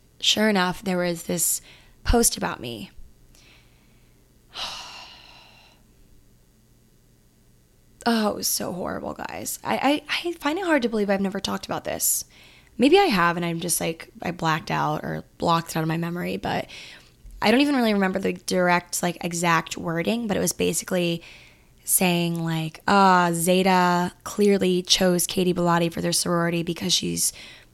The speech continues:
you know, famous on YouTube, not because she's pretty enough." Or, like, kind of along the lines to say that I wasn't pretty enough to be in my sorority, that I was, you know, picked for my sorority because I had views on YouTube and subscribers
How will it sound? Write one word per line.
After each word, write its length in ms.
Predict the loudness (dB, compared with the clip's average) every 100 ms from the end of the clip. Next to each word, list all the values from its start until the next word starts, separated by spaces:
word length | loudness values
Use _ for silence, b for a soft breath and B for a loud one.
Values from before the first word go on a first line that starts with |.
| _
you 120 | -2 0
know, 100 | 0
famous 400 | 0 2 0 0
on 140 | 0
YouTube, 420 | 0 0 -2 0
not 240 | 2 0 0
because 220 | -2 -2
she's 180 | 0 -2
pretty 300 | -2 -2 -4
enough." 520 | -6 -6 -8 -12 -16 B B B _
Or, 260 | -2 0 0
like, 420 | 0 -4 -8 -8
kind 220 | 2 6 8
of 60 |
along 260 | 10 8 8
the 80 | 6
lines 300 | 6 4 2
to 100 | 2
say 220 | 2 2
that 120 | 4
I 100 | 2
wasn't 420 | 4 2 0 -2
pretty 280 | 2 2 4
enough 520 | 2 0 -2 -6 -14 -20 b b b _ _
to 120 | -4
be 180 | 2 2
in 80 | 4
my 120 | 2
sorority, 500 | 0 0 0 0 -2
that 340 | 0 0 -2 -2
I 140 | -2
was, 260 | 0 -2 -2 -6
you 120 | -6
know, 100 | -6 -10 0
picked 240 | 0 2
for 80 | 2
my 120 | 2
sorority 380 | 0 0 -2 -2
because 600 | -4 -4 0 0 0 -4 -6 -6
I 60 |
had 280 | -4 -4 -8
views 500 | -6 -2 0 0 -2
on 140 | -4 -2
YouTube 500 | -2 -4 -4 -4 -6
and 200 | -8 -8
subscribers 800 | -2 0 2 0 0 -6 -10